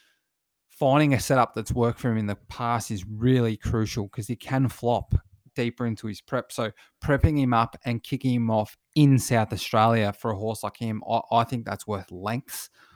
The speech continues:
I think he covers up off the speed and goes bang. Kemmel Passer is a big danger, good horse, carries sixty-two kilos. He's drawn the inside gate.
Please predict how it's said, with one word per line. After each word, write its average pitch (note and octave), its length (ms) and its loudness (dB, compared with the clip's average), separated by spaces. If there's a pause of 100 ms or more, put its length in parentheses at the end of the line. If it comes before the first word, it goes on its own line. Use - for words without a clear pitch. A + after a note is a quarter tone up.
(200)
I - 60 -20
think A#2+ 180 -6
he A2+ 80 -6
covers A2 400 -2
up G#2+ 240 -2 (100)
off - 200 0
the A2 80 -6
speed G#2+ 440 -4 (320)
and A#2+ 140 -8
goes G2+ 240 -2
bang. B2 380 0 (420)
Kemmel D#3 360 2
Passer B2 640 -2 (340)
is A#2+ 140 -2
a A2 60 -2
big B2 260 -4
danger, A2+ 300 0
good C3 200 0
horse, A2 280 0
carries A#2+ 320 0
sixty-two A#2 500 -6
kilos. A2+ 600 -4 (380)
He's C#3+ 220 6
drawn C#3+ 220 6
the C3 140 6
inside A2+ 440 0
gate. G#2+ 260 -4